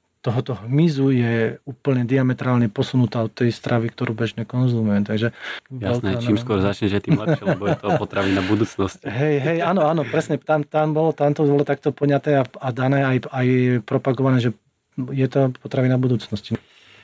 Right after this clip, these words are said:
Speaker 2: Dobre, a ešte tu máme poslednú otázku na záver. To som zvedavý, či na toto budete mať názor, lebo je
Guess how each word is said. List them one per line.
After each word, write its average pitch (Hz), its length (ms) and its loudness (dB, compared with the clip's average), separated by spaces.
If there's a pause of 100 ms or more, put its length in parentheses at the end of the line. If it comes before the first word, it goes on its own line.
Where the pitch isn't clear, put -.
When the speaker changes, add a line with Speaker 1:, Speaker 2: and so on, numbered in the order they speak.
(120)
Speaker 2:
Dobre, 127 240 2
a 92 120 0
ešte 107 200 -4
tu 113 80 -6
máme 113 240 2
poslednú 113 480 0
otázku 104 360 -4
na 92 160 2
záver. 87 440 -2 (400)
To - 80 -12
som 104 160 -2
zvedavý, 98 360 0
či - 120 -6
na 98 120 2
toto 98 240 -8
budete 101 240 -2
mať 107 160 0
názor, 90 360 -2
lebo 92 240 -4
je 90 240 0